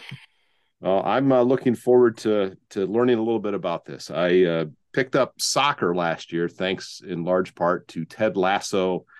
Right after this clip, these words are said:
and Welcome to Wrexham. The World Cup didn't hurt either. So, um, this year's sport of choice is going to, I think, be nascar. So I'm counting on the two of you to bring the goods today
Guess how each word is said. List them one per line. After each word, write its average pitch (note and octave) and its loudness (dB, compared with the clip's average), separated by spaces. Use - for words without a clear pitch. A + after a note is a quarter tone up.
and E2+ -6
Welcome F2+ -2
to - -6
Wrexham. G#2 -4
The - -2
World A2 2
Cup - -2
didn't G#2 -2
hurt G2 0
either. F#2 -4
So, E2+ -2
um, D#2 -8
this - 0
year's C3 2
sport - 0
of G#2 -12
choice G#2 -2
is F#2 -8
going F#2 -2
to, F2 -2
I D#2 -6
think, F#2 -6
be G2 -4
nascar. - -6
So - -8
I'm D#2+ -2
counting A#2 0
on A2 2
the G2 0
two B2+ -2
of A2+ 4
you A2 2
to - -8
bring A#2+ 2
the A#2+ 0
goods B2 0
today F2+ -4